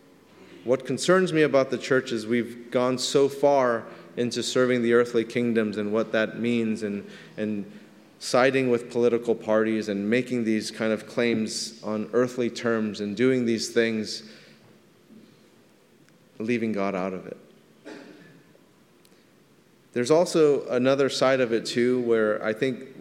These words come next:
there are less people who struggle with this in our context here in our church and in the Bay Area. I think we struggle more with tending to the earthly kingdoms and forgetting about God. But there's also a minority here that is so heavenly minded that they are no earthly good.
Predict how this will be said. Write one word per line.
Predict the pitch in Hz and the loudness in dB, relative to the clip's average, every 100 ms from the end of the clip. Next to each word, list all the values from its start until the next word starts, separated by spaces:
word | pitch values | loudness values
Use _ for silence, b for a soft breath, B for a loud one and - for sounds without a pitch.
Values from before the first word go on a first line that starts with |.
| - - - | -20 -20 -6
there | 120 123 | 2 4
are | 120 | 4
less | 127 127 | 2 0
people | - 131 123 | -4 -4 -2
who | 117 | -2
struggle | - 120 117 113 | -2 0 2 2
with | 110 | 2
this | 113 110 | 2 2
in | 113 | 0
our | 110 110 | 0 -2
context | - 113 110 107 - - | -2 -6 -4 -6 -6 -8
here | 110 110 110 | -2 0 0
in | 107 | 0
our | 104 101 | -4 -4
church | - 107 110 | -2 -2 -2
and | 104 | -4
in | 104 | -4
the | 98 | -2
Bay | 104 104 | 0 0
Area. | 95 92 92 92 - B B B B B | 0 -2 -4 -6 -12 B B B B B
I | 123 | 2
think | 131 113 | 2 2
we | 127 | 0
struggle | 120 - 113 107 | 0 2 2 2
more | 104 104 104 | 0 0 2
with | 101 - - - - _ - | -2 -4 -18 -20 -20 _ -6
tending | 113 110 107 | -2 -2 0
to | 104 | -2
the | 98 | -2
earthly | 104 101 101 | -2 -2 -4
kingdoms | - 104 101 101 | -4 -4 -4 -4
and | 95 | -8
forgetting | - 98 98 98 | -8 -4 -2 -2
about | 95 92 98 | -4 -4 -4
God. | 98 92 | -4 -4
But | 104 | -4
there's | 123 131 | 0 2
also | 156 165 151 135 127 B B B - | 2 2 2 0 0 B B B -10
a | 113 110 107 | -2 0 0
minority | 113 117 117 120 117 110 | 0 2 4 4 2 0
here | 110 107 107 - - | 0 0 -2 -6 -6
that | 117 | -2
is | 113 - | -2 0
so | 147 143 | 2 2
heavenly | 131 131 127 123 120 | 2 0 0 0 2
minded | 113 107 110 104 | 2 2 0 0
that | 98 95 | -2 0
they | 104 | 2
are | 98 | 0
no | 104 110 113 107 | 0 0 0 0
earthly | 107 101 101 | -2 -2 -6
good. | 95 90 - | -4 -6 -6